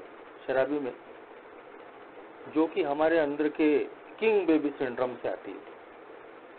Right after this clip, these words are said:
ये सारी चीजें ए में आने के बाद ही जानने को मिली कि माँ के गर्भ से ही हमारे अंदर में अपने आप को बादशाह समझने की feeling आ जाती है,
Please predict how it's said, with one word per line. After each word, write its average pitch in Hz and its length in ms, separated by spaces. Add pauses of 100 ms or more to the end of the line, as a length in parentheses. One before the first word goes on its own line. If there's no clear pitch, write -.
(240)
ये 185 80
सारी 208 260
चीजें 240 300
ए 196 220
में 214 120
आने 190 220
के 208 120
बाद 160 200
ही 196 80
जानने 131 300
को 139 120
मिली 104 280 (1800)
कि 185 100
माँ 165 220
के 185 180
गर्भ 160 380
से 175 60
ही 180 120
हमारे 160 340
अंदर 147 320
में 156 320 (1600)
अपने 156 260
आप 160 280
को 170 100
बादशाह 135 380
समझने 151 500
की 151 140
feeling 143 420 (720)
आ 120 120
जाती 143 280
है, 120 140